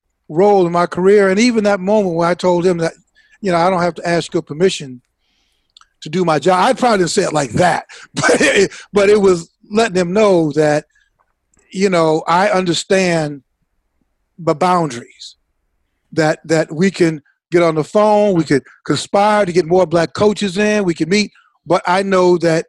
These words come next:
I know that you know that I know that, that, you know, it's like being at the zoo, where you go to the zoo and you have all these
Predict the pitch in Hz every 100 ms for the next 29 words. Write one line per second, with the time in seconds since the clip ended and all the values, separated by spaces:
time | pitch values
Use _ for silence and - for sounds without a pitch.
0 | - 175 214 208 208 175 180 269 240 180
1 | 165 165 202 254 233 160 147 147 - -
2 | _ 151 156 - _ _ _ _ _ -
3 | 170 165 - _ _ _ _ _ _ _
4 | _ 202 170 165 165 196 180 202 220 196
5 | 175 160 262 165 - _ _ _ - 170
6 | 190 220 190 165 151 160 233 240 233 _
7 | _ 170 180 185 180 208 202 202